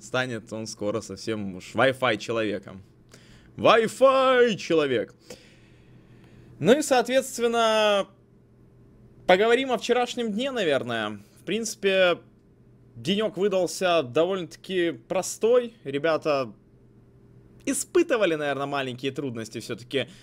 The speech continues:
с австралийской командой. Но вот на счёте это не сказалось. То есть, э, ребята набрали, в принципе, уже настолько неплохую форму игровую, если сравнивать со всеми командами,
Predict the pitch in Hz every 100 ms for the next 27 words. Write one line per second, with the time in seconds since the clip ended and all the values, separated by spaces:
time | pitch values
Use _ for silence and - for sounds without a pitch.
0 | - 147 139 165 143 135 127 156 139 127
1 | 123 120 - - 131 160 196 208 196 190
2 | - 175 196 190 - 277 285 196 190 175
3 | 165 156 123 117 101 92 107 - - -
4 | - - 175 185 - - 170 175 175 165
5 | 165 143 170 165 214 208 190 180 196 190
6 | 160 196 185 180 165 170 170 208 180 165
7 | 156 165 165 196 185 - 269 311 240 151
8 | 160 165 170 147 110 95 120 - 139 160
9 | 147 135 127 156 151 180 143 123 127 113
10 | 104 104 92 87